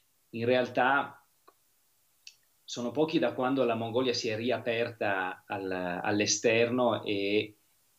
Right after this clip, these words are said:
a una molteplicità di esperienze religiose, perché in passato si sa dalla storia che, mm,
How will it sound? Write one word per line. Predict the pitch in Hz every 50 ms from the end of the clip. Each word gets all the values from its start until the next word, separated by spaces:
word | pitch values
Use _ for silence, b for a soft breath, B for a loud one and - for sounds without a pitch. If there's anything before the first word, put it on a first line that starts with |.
| _
a | _ 104 104 104
una | 104 104 104 104 101
molteplicità | 101 107 110 110 110 117 110 - 104 - - 101 - - 110 107 107 104
di | 104 107 101
esperienze | - - - 110 107 104 101 - - 104
religiose, | 98 95 101 101 110 135 131 113 107 101
perché | - 113 104 - 127
in | 120 - 127 120 117
passato | 117 131 123 - - 131 117 117 120 - - 135 131 131 123 - B B B B B B _ _ _ _ - - _ _ _ _ _ _
si | _ - - - 110
sa | 107 - 120 110 113 113 113 110 - - -
dalla | - 104 101 104
storia | 107 - - 117 104 101 101 104 107 104 107
che, | - - 104 101 101 98 98 95 -
mm, | 101 101 98 98 98 95 92 92 92